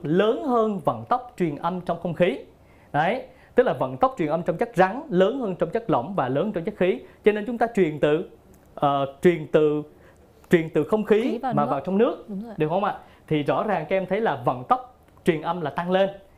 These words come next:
Speaker 1: đúng không ạ? Mà vận tốc và bước sóng á,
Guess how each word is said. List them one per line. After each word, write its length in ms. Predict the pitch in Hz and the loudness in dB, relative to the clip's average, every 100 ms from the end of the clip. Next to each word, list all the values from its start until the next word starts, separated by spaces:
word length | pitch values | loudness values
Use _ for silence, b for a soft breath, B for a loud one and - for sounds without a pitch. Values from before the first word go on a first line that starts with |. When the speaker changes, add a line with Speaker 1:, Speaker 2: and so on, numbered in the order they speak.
| b | b
Speaker 1:
đúng 100 | - | -2
không 120 | 170 202 | 0 0
ạ? 160 | 185 B B B | -2 B B B
Mà 280 | 160 160 151 135 | 0 2 -2 0
vận 220 | 160 139 | 0 0
tốc 300 | 143 269 - - | 0 0 0 -4
và 120 | 143 | -2
bước 260 | 185 311 | 0 -2
sóng 260 | - 220 | 0 0
á, 60 | 269 | 0